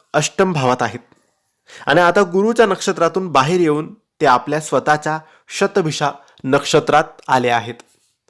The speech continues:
राहू स्वतःच्या नक्षत्रात येतात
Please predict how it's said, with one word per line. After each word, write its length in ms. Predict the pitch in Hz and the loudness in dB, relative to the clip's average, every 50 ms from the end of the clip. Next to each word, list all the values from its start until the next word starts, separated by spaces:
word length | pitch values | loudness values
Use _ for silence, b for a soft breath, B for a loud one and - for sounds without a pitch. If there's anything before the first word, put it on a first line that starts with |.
| _ _ _ _ _ _ _ _ _ _ _ _ _ _ _ _ _ _ _ - | _ _ _ _ _ _ _ _ _ _ _ _ _ _ _ _ _ _ _ 0
राहू 280 | - 165 175 180 247 | 2 2 4 4 2
स्वतःच्या 400 | 240 - 220 202 - 226 233 240 | 0 0 0 0 0 0 0 -2
नक्षत्रात 520 | 220 190 170 - - 202 190 - 196 202 208 202 - - | -4 -4 -6 -8 -8 -10 -8 -4 -4 -4 -4 -6 -8 -10
येतात 340 | 160 151 156 156 - 175 | -8 -6 -2 0 0 0